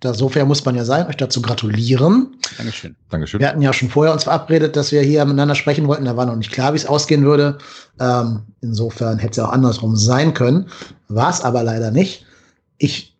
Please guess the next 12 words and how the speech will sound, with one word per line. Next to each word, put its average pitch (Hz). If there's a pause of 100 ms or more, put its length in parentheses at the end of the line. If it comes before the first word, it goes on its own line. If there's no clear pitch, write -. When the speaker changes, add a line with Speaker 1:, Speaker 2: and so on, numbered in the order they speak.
Speaker 1:
beginne 147
mal 208
mit 180
einer 160
Frage, 156
wie 147
sie 139
auch 135
The 139
Zone 170 (120)
würdig 127
wäre. 120